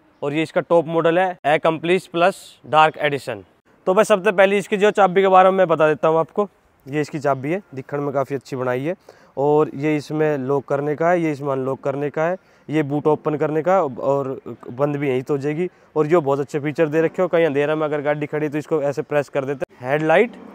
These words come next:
ऑन हो जाएगी। ये देखो मैं इसको प्रेस कर देता हूँ, ये देखो बहुत बढ़िया फंक्शन है ये इसका। और इसको बंद करना है तो ऐसे बंद भी कर सकते हैं। तो भाई अभी जो इसकी डायमेंशन की बात कर लेते हैं, जो इसकी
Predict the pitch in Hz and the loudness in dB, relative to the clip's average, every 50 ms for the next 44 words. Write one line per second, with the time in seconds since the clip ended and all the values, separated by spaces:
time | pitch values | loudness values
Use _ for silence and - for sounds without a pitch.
0 | - - - - - 160 165 180 165 151 135 143 147 165 165 160 147 147 - 156 | -20 -20 -20 -4 4 6 6 8 8 4 2 2 2 2 2 2 2 0 0 0
1 | 156 156 143 - 170 147 156 165 147 - 160 135 117 120 - - 170 151 156 - | 0 -2 -2 -2 -6 -2 -2 -2 -2 -2 -6 -8 -8 -10 -10 -8 -10 -10 -10 -12
2 | _ _ _ _ _ _ _ _ _ _ _ _ _ _ _ _ - - 143 139 | _ _ _ _ _ _ _ _ _ _ _ _ _ _ _ _ -10 -4 -2 -2
3 | 120 101 104 - - - 107 - _ _ _ _ _ _ _ _ _ _ _ _ | -2 -2 -8 -14 -18 -20 -20 -20 _ _ _ _ _ _ _ _ _ _ _ _
4 | _ - _ _ - 131 156 165 160 156 151 156 151 143 - - - - - - | _ -20 _ _ -2 0 0 2 2 2 2 2 2 2 0 -6 -14 -20 -20 -20
5 | - - - - _ _ _ _ _ - 143 139 127 143 131 120 113 110 110 104 | -20 -20 -20 -20 _ _ _ _ _ -6 -6 -4 -4 -4 -4 -4 -4 -6 -6 -8
6 | - - - 110 101 - _ - 143 139 135 143 131 - 151 135 143 147 143 143 | -10 -12 -14 -16 -16 -16 _ -12 -10 -10 -8 -10 -8 -8 -6 -6 -6 -6 -4 -6
7 | 147 143 147 147 135 165 151 139 143 123 120 110 107 104 101 92 104 - - 104 | -4 -4 -4 -4 -4 -4 -4 -4 -6 -8 -8 -10 -10 -12 -12 -12 -12 -12 -14 -16
8 | - _ - 101 92 _ _ _ _ - - - - _ - 180 202 214 214 202 | -16 _ -18 -18 -18 _ _ _ _ -20 -20 -20 -14 _ 0 4 6 6 6 4
9 | 214 214 190 214 214 190 170 - 214 190 196 190 196 202 202 180 196 190 180 196 | 2 0 2 2 2 0 -2 -4 -4 -2 0 0 0 0 -2 -2 -4 -4 -4 0
10 | 185 190 190 175 147 185 170 165 175 160 - - 190 202 214 208 160 170 180 180 | 2 2 2 2 2 -2 0 0 -2 -2 -2 -2 -2 -2 -4 -4 -2 -2 0 0
11 | 175 - - 190 190 185 | -2 -2 -2 0 0 0